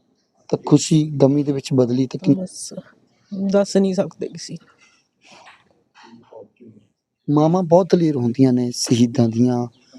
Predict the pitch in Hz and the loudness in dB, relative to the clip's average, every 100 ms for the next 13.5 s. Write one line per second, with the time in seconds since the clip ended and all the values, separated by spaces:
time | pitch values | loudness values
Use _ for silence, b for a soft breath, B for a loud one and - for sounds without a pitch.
0 | b _ _ _ _ _ - 139 135 131 | b _ _ _ _ _ 0 2 2 0
1 | 151 _ _ - 139 165 151 151 151 151 | -6 _ _ -2 2 2 2 0 2 0
2 | 156 156 147 - - 147 131 139 147 143 | 0 0 -2 0 2 2 4 2 4 2
3 | 139 147 139 156 127 135 131 131 - 127 | 4 2 2 2 2 2 2 -2 -2 -4
4 | 131 - 208 208 85 90 202 190 190 185 | -4 -4 -4 -4 -4 -4 -2 -2 -2 -2
5 | 180 196 - 190 - - 170 - - 185 | -2 -2 -2 -4 -4 -6 -6 -6 -8 -10
6 | 175 _ 196 180 185 175 175 190 190 190 | -10 _ -6 -4 -2 -2 -2 -2 -2 0
7 | 190 190 185 - 214 220 226 226 208 208 | 0 0 0 -2 -2 0 0 0 0 -2
8 | 208 196 165 156 156 196 220 233 196 - | 0 -2 -2 -4 -2 0 4 4 4 -4
9 | - 240 202 147 - - 240 _ _ _ | -2 0 0 -2 -4 -8 -8 _ _ _
10 | _ _ _ _ _ _ _ _ _ _ | _ _ _ _ _ _ _ _ _ _
11 | _ _ _ _ _ _ _ _ 110 113 | _ _ _ _ _ _ _ _ _ _
12 | 113 113 _ 113 113 117 120 - - 139 | _ _ _ _ -20 -20 -20 -20 -12 -6
13 | 135 - 135 139 139 | 0 4 4 4 0